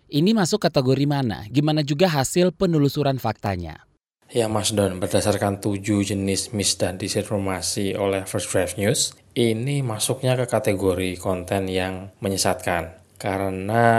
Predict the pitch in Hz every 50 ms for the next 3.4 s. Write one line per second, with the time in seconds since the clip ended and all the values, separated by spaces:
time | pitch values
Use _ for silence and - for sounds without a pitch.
0 | 117 117 113 113 117 117 123 123 - _ _ - - 107 104 101 101 98 101 107
1 | 95 95 98 98 98 95 98 - - - - - - 101 95 95 98 98 101 101
2 | 98 95 95 95 95 95 95 95 95 95 101 - - - 104 101 92 - 98 98
3 | 104 107 110 101 95 92 90